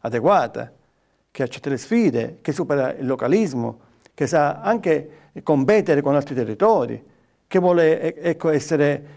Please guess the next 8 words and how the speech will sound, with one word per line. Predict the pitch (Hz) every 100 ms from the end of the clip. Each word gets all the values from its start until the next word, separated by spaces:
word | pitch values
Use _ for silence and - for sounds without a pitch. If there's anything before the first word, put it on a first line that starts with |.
| -
diciamo, | - 156 139 -
da | 170
sprono | 165 - 214 262 254 233 214 - -
pe-, | - 160 151
pe-, | -
anche | 175 196 165
per | 151
altre, | 147 - 131 135